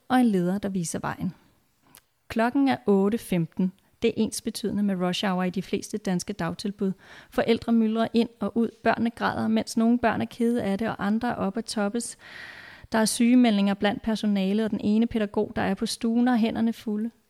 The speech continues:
Tre børn vil lægge puslespil sammen med hende, og Ella skal have skiftet ble, og Malte har spildt sin mælk ud over hele bordet, og det er her, pædagogen opdager, at Alice og Frida er i færd med at tegne på væggen. "Stop! Hvad tænker I på?" udbryder hun.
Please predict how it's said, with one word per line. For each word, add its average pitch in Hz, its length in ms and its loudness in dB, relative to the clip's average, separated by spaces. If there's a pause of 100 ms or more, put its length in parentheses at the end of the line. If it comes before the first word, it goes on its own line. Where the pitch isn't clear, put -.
Tre - 240 0
børn 214 320 0
vil 220 80 0
lægge 202 180 0
puslespil 208 600 -8
sammen 208 360 -4
med 214 80 0
hende, 208 280 0
og 180 120 -2
Ella 202 240 0
skal 208 180 -6
have 202 100 -4
skiftet 196 360 -8
ble, 233 320 -2
og 220 80 0
Malte 196 280 0
har 208 60 -4
spildt - 320 -8
sin 190 160 -2
mælk 190 260 -2
ud 190 80 -2
over 175 220 -4
hele 196 260 -2
bordet, 233 420 -2
og 202 160 -4
det 180 100 -4
er 185 40 -4
her, - 180 -4 (160)
pædagogen 190 520 -6
opdager, 202 480 -4
at 190 200 -6
Alice 185 400 -2 (280)
og 214 120 0
Frida 185 380 -2
er 196 100 -4
i 190 80 0
færd - 300 -4
med 180 140 -4
at - 100 -8
tegne 165 320 -4
på - 140 -10
væggen. - 400 -8 (340)
"Stop! - 580 4 (220)
Hvad 247 120 4
tænker 294 380 6
I 233 80 8
på?" - 320 2 (200)
udbryder 175 400 -2
hun. 170 200 -2